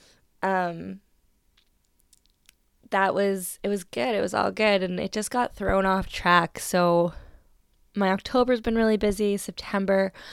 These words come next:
I was really focused and had a lot going on, and it was easy for me to opt out.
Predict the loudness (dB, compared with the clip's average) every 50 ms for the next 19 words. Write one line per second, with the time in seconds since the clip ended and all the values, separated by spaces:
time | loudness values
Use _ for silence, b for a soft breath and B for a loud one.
0 | B B B B -2 -2 -2 0 0 -2 -2 -2 -4 -4 -4 -4 -2 -2 -2 -2
1 | -2 -4 -4 -4 -4 -4 -4 -4 -8 -10 _ b b b b b b -4 -2 0
2 | 0 2 2 0 0 -2 -2 -2 -2 0 -2 -2 -4 -4 -4 -4 -4 -4 -6 -6
3 | -6 -8 -10 -12 _ _ _ _ -6 -4 -2 -2 -4 -4 -4 -4 -2 -2 -2 -4
4 | -4 -4 -2 -2 -2 -2 -2 0 0 -2 -2 -4 -8 -6 -2 0 0 2 2 0
5 | 0 -4